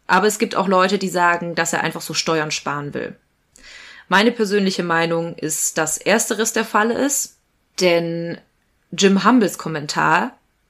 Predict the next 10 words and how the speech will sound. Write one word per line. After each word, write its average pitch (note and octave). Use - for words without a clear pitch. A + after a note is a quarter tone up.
zu -
der F3
Gründung E3
ist: -
„Sehen B3
Sie G#3+
sich G#3+
die G3
Katholiken E3+
an. -